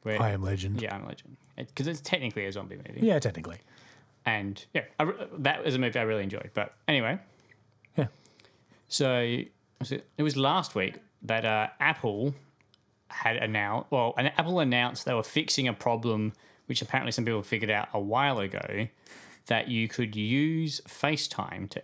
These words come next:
Speaker 1: eavesdrop on people before they answered their phones. And then it came out that there was an even more complicated way of doing it,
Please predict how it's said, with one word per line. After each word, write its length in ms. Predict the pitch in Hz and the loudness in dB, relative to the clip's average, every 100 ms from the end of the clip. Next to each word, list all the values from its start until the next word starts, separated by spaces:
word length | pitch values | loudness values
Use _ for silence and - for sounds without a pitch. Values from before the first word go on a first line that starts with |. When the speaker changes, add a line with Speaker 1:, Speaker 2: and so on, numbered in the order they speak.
| - | 0
Speaker 1:
eavesdrop 480 | 135 139 - 120 117 | 2 2 0 0 0
on 140 | 107 | -2
people 300 | 110 107 104 | -2 -4 -4
before 220 | 107 113 | -4 -2
they 100 | 107 | -4
answered 280 | - 113 - | -4 -8 -8
their 120 | 104 | -6
phones. 520 | - 143 92 - - - - - - - | 0 0 -2 -8 -12 -12 -20 -20 -20 -2
And 160 | 120 139 | 2 4
then 120 | 196 | 2
it 100 | - | 2
came 220 | 143 139 | 2 4
out 220 | 127 117 - - _ _ _ - | 4 2 -2 -16 _ _ _ -6
that 160 | 131 120 | -4 0
there 140 | 117 | 0
was 160 | 117 117 | 0 2
an 120 | 117 | 0
even 220 | 110 110 | 2 2
more 200 | 120 131 | 2 2
complicated 460 | 139 120 113 113 107 | 0 -2 0 0 0
way 140 | 107 104 | 0 -2
of 100 | 98 | -2
doing 320 | 104 98 98 | -4 -2 -4
it, 140 | 107 | -6